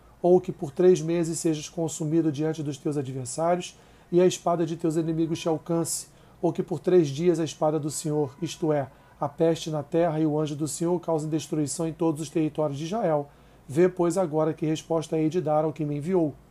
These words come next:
Então disse Davi a Gade: Estou em grande angústia. Caia eu, pois, nas mãos do Senhor, porque são muitíssimas as suas misericórdias, mas não na, mas nas, mas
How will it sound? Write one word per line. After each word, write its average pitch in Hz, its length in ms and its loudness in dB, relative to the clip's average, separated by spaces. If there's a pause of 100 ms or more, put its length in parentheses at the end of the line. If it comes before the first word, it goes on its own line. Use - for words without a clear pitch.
(300)
Então 185 260 0
disse 180 240 -2
Davi 175 280 2
a 180 80 2
Gade: 151 420 0
Estou 170 460 0
em 165 100 -4
grande 196 340 -2
angústia. 135 520 -6 (400)
Caia 175 320 2
eu, 175 280 4
pois, 160 280 2
nas 156 120 -2
mãos 139 220 -6
do 127 60 -10
Senhor, 151 480 0 (800)
porque 202 240 2
são 190 160 0
muitíssimas 185 640 0
as 170 100 0
suas 160 160 0
misericórdias, 151 800 0
mas 143 180 -2
não 151 220 2
na, 165 240 0 (280)
mas 156 280 0
nas, 160 440 0
mas 165 480 0